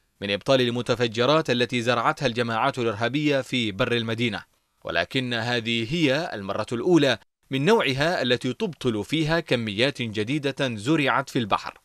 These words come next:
عملية وصفت بالنوعية استطاعت من خلالها فرقة مكافحة الألغام في المكلا من إبطال أكثر من خمسمائة وعشرين كيلوغراما وضعت في ثمان اسطوانات كبيرة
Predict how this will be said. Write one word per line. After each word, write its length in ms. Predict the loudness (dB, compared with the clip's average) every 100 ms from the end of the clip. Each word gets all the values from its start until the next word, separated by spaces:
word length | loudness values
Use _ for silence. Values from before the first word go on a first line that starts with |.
| _ _ _ _ _ -2
عملية 480 | -2 0 0 0 0
وصفت 640 | -2 -2 0 0 0 -2 -2
بالنوعية 680 | -4 -2 0 0 2 2 0 _ _ _ -10
استطاعت 500 | -6 0 4 2 2
من 120 | -6
خلالها 640 | -2 0 2 2 0 0
فرقة 480 | -2 -2 -2 -4 -4
مكافحة 640 | -6 -4 -2 0 0 -2 -4
الألغام 440 | -2 0 0 -4
في 100 | -4
المكلا 540 | -6 -2 2 4 4 2 _ _ _ -10
من 80 | -8
إبطال 420 | 2 4 4 2
أكثر 420 | 0 2 2 2
من 180 | 0 -2
خمسمائة 680 | -4 -4 -2 -2 -2 -2 -2
وعشرين 560 | 0 0 -2 -2 -2 -2
كيلوغراما 960 | 0 0 0 2 4 4 2 -2 -2
وضعت 500 | -2 0 2 0 -2
في 180 | -4 -2
ثمان 320 | -2 -2 -2
اسطوانات 600 | -4 -2 0 0 0 -2
كبيرة 680 | -4 -2 2 4 4 2